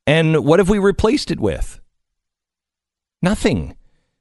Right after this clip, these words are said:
There is no hero. There is no archetype. There is nothing. Point to what we're all striving to be.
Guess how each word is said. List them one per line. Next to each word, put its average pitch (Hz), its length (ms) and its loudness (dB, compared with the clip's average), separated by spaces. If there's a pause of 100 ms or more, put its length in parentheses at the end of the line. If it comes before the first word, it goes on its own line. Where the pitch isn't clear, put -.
There 170 160 4
is 208 180 0
no 208 160 2
hero. 73 440 -2
There 143 200 2
is 208 180 0
no 214 160 0
archetype. 98 640 -4
There 156 160 -2
is 180 140 -4
nothing. 226 580 -4 (800)
Point 262 400 4
to 147 480 0 (160)
what 170 260 2
we're 196 220 4
all 196 240 4
striving 190 800 0
to 240 120 -2
be. 214 540 -4